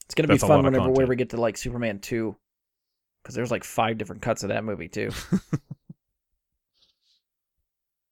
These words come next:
Speaker 1: Um, all right. Well, we got what we're watching next, so keep an eye out for that. Probably, I wanna say, like, two weeks, but we got Christmas in between now and then, so I don't know if we're gonna be doing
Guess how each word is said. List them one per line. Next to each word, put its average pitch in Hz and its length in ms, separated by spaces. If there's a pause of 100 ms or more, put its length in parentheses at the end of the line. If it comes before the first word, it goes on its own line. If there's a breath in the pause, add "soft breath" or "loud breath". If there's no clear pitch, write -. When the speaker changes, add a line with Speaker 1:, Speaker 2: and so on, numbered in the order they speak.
(440)
Speaker 1:
Um, 123 540
all 156 80
right. - 220
Well, 143 300
we 147 140
got 165 180
what 165 140
we're 165 340
watching 165 360
next, - 520 (160)
so 143 460
keep 156 200
an 160 60
eye 156 80
out 156 80
for 156 100
that. 156 220
Probably, 180 920 (1000)
I - 60
wanna 180 160
say, 127 180
like, 110 180
two 131 160
weeks, 127 180
but - 100
we 123 80
got 123 140
Christmas 127 360
in 110 80
between 107 260
now 104 120
and 95 80
then, 107 100
so 127 140
I - 20
don't 151 100
know 160 60
if - 80
we're 165 80
gonna 156 120
be 151 140
doing 160 460